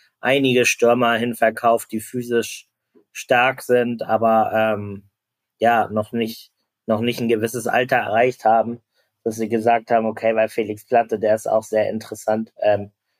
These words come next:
steigt auch von neunhunderttausend auf eins Komma fünf Millionen, muss man halt jetzt den Schritt mitgehen, dass er im Moment halt einer der besten Stürmer der Liga ist. Hat natürlich aber auch immer noch einen gewissen Abstand zu, sag ich mal,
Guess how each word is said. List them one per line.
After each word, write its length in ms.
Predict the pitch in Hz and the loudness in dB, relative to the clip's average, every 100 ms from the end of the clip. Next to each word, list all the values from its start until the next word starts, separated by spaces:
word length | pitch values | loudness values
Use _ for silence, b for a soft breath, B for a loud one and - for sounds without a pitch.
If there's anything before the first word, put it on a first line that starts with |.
| _ _ | _ _
steigt 400 | - - 117 110 | -4 2 2 4
auch 160 | 117 - | 2 2
von 200 | 113 113 | 0 2
neunhunderttausend 880 | 110 113 117 110 107 113 113 110 | 0 0 0 0 0 2 2 2
auf 140 | 110 110 | -2 0
eins 280 | 110 120 - | 0 -2 -4
Komma 220 | 113 104 | -4 -4
fünf 300 | - 113 110 | -2 -4 -2
Millionen, 480 | 107 107 110 117 113 _ _ _ - | -2 2 2 0 -4 _ _ _ -4
muss 260 | 117 - | -4 0
man 160 | 120 110 | 0 2
halt 220 | 113 110 | 0 0
jetzt 220 | 113 - | -2 -2
den 120 | 110 | -6
Schritt 280 | 110 - 113 | -2 -2 -2
mitgehen, 420 | 113 113 - 110 | -2 -4 -2 -2
dass 200 | 104 104 | 0 0
er 140 | 113 101 | 2 2
im 80 | 110 | 0
Moment 460 | 107 104 101 107 | -2 -2 -4 -2
halt 160 | - - | -2 -2
einer 240 | 101 104 | -2 -2
der 100 | 101 | 0
besten 400 | 95 104 - - | 0 0 -2 -14
Stürmer 360 | 101 - 110 104 | -10 -2 0 2
der 140 | 98 | 0
Liga 260 | 98 110 110 | 0 2 2
ist. 340 | 101 101 - _ _ _ _ _ - | 2 -4 -10 _ _ _ _ _ -6
Hat 180 | 110 | -4
natürlich 500 | 107 110 - 107 101 | -2 -4 -2 -2 0
aber 140 | 107 98 | 2 2
auch 120 | - | 0
immer 200 | 107 107 | 0 0
noch 400 | 101 98 - - | 0 -2 -6 -8
einen 120 | 107 | -2
gewissen 680 | 104 104 107 - 107 101 104 _ _ - | 0 0 -2 -4 -4 -6 -10 _ _ -4
Abstand 640 | 110 - - 110 104 101 | -2 -2 -2 0 0 -6
zu, 500 | - 101 104 104 107 _ _ _ _ | -8 -4 -2 -2 -4 _ _ _ _
sag 240 | - 107 | -4 -4
ich 120 | 98 | -4
mal, 340 | 104 95 101 | -6 -6 -6